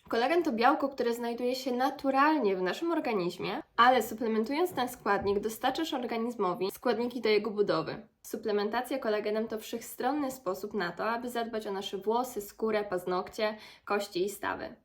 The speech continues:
Odkryj piękno wewnętrzne i zewnętrzne dzięki kolagenowi. Co to znaczy,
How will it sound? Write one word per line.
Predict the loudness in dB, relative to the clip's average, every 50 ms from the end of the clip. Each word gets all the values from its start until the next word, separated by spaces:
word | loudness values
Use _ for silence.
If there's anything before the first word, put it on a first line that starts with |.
| _ _ _ _ _
Odkryj | 6 6 6 4 6 6 6 6 6
piękno | 4 2 2 2 2 2 2
wewnętrzne | 4 4 2 2 4 4 4 4 4 2 -2 -2 0 2
i | 2 2
zewnętrzne | 2 2 2 2 2 0 0 -2 -2 -2 -2 0
dzięki | 0 0 0 0 -2 -2
kolagenowi. | -2 -2 -2 -2 -2 -2 -4 -4 -6 -6 -6 -8 -10 -12 -12 _ _ _ _ _ _
Co | 2 4 6 6
to | 8 6 6
znaczy, | 6 6 4 2 2 -2 -4